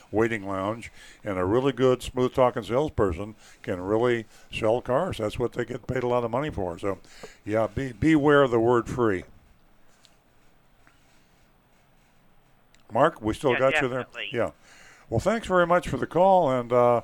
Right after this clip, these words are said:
Speaker 1: drive carefully. I know that's what you do for a living. And, uh, sorry we had to make you wait so long,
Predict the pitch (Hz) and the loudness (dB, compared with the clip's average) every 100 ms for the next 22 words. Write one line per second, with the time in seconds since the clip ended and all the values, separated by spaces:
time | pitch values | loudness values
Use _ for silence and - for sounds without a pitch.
0 | - - _ - 131 147 143 170 175 143 | -6 -20 _ 2 4 4 2 2 2 0
1 | 127 123 123 131 135 135 135 - 127 139 | -2 -2 -2 -2 -2 -2 -6 -4 -4 -2
2 | 135 131 127 147 113 120 _ _ - - | 0 2 4 4 0 -6 _ _ -20 -20
3 | - 110 104 104 107 - 135 135 127 113 | -14 -8 -8 -4 -4 -2 0 2 2 0
4 | 117 113 110 107 120 - 104 135 143 127 | 0 0 -2 -2 -6 -2 0 0 -2 -8
5 | 104 104 104 123 | -6 -4 -4 -4